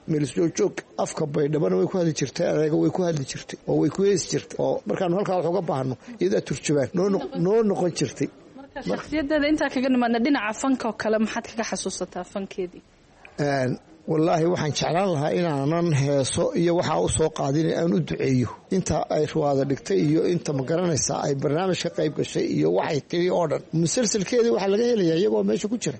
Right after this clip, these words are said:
Speaker 1: Laakiin anigu waxaan jeclay mar haddaan aabbaba dee noqday oo ruux weyn oo sidaas u dhintay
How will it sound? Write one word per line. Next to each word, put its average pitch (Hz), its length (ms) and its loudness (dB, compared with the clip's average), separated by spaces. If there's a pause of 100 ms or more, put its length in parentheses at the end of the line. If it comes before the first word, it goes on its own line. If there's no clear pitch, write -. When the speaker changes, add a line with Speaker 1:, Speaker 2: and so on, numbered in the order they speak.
(100)
Speaker 1:
Laakiin 180 280 2
anigu 240 180 2
waxaan 214 200 0
jeclay 208 260 0
mar 214 160 2
haddaan 208 280 0 (320)
aabbaba 208 400 4
dee 226 180 4
noqday 143 340 2 (100)
oo 180 160 4
ruux 208 200 4
weyn 220 280 4
oo 220 100 2
sidaas 220 320 0
u 165 100 2
dhintay 135 340 0